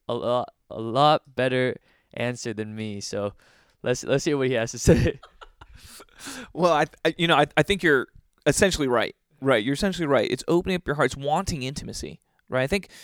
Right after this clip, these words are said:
Speaker 2: there's a couple things that, that go into that, you know, when we're pursuing intimacy, just practically speaking. Um, I think, w-, number one, people don't have confidence that they can have intimacy with God because he's so different,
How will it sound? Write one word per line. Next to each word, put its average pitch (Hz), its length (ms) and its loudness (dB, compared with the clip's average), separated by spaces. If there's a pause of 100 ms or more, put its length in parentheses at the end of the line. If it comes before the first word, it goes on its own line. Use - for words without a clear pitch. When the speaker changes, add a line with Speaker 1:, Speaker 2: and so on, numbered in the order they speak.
(100)
Speaker 2:
there's 156 140 0
a 160 40 -2
couple 190 220 0
things 170 240 -4
that, 143 200 2
that 135 140 0
go 139 200 2
into 170 240 -2
that, 127 320 0
you 131 100 -8
know, 127 100 -4
when 135 140 -4
we're 127 160 2
pursuing 165 480 -2
intimacy, 131 380 -6
just - 180 -10
practically 156 500 -2
speaking. 117 480 -8 (480)
Um, 127 360 2 (1300)
I 156 60 2
think, 185 120 0
w-, - 140 -6
number 151 180 -2
one, 156 260 0
people 180 200 0
don't 185 260 -4
have 147 220 -6
confidence 160 340 -4
that 135 140 -4
they 123 80 -4
can 160 320 -4
have 127 160 -4
intimacy 117 480 -8
with 113 180 -8
God 113 380 -4 (240)
because 135 160 -2
he's 143 140 -6
so 131 180 0
different, - 400 -6